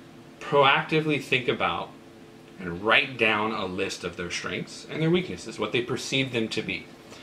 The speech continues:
And then what I want you to do, <clears throat> sorry, is I want you to tape or pin or put it up on the wall in either your bedroom or your bathroom, the first place you're gonna see it when you get up in the morning.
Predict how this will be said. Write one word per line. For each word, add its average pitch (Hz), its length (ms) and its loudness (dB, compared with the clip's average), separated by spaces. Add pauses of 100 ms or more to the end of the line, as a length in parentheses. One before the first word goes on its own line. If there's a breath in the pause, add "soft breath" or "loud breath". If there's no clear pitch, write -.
(680 loud breath)
And 139 140 4
then 202 100 10
what 196 100 8
I 175 60 8
want 147 220 6
you 127 140 2
to 101 280 2 (280)
do, 113 440 8
<clears throat> - 20 -8
sorry, 82 260 -4 (360 loud breath)
is 117 140 4
I 147 60 10
want 170 320 6
you 190 80 4
to 143 200 0
tape - 460 2 (300)
or - 100 -8
pin 127 520 2
or - 220 -4 (100)
put 175 180 2
it 156 100 6
up 139 160 6
on 123 120 4
the 113 60 4
wall 110 520 6 (280 loud breath)
in 98 140 -2
either 107 200 2
your 90 160 0
bedroom 139 520 2
or 120 60 0
your 104 100 2
bathroom, 90 400 2
the 87 60 -10
first 180 320 4
place 156 260 4
you're 131 100 0
gonna 120 140 0
see 113 200 2
it 98 80 0
when 98 100 -2
you 95 80 -4
get 92 140 2
up 95 140 -2
in 90 80 -2
the 90 60 -2
morning. 78 320 -6